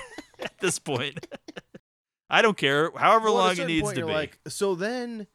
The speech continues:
Speaker 2: okay, another twist, another backstab. <laughs>
Speaker 1: Well, it's kinda like Wild Things
Speaker 2: Yeah.
Speaker 1: in that sense.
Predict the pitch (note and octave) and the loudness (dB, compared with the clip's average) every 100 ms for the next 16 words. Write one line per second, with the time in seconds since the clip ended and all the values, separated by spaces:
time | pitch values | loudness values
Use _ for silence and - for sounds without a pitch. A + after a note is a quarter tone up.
0 | _ _ _ D#3+ E3 E3+ B2 B2 D3 G3 | _ _ _ -2 -2 -2 -4 -6 -8 -10
1 | - B2+ A2+ G#2+ - - - C3+ C#3+ D3+ | -10 -10 -10 -10 -16 -20 -14 -8 -4 -2
2 | E3 D3 A#2 B2 - - B2 C3+ D3+ - | -2 -4 -8 -8 -10 -8 -6 -6 -8 -14
3 | _ _ A#3+ G#3 D#3 - G3 C#3+ A2+ A2 | _ _ 4 6 6 2 2 2 2 4
4 | A2 A#2 A#2+ A#2 G#2+ G2+ - G#2+ G#2 G#2+ | 6 6 6 2 2 2 -2 -2 0 -2
5 | - G2 F#2 G2 - | -2 -4 -4 -6 -10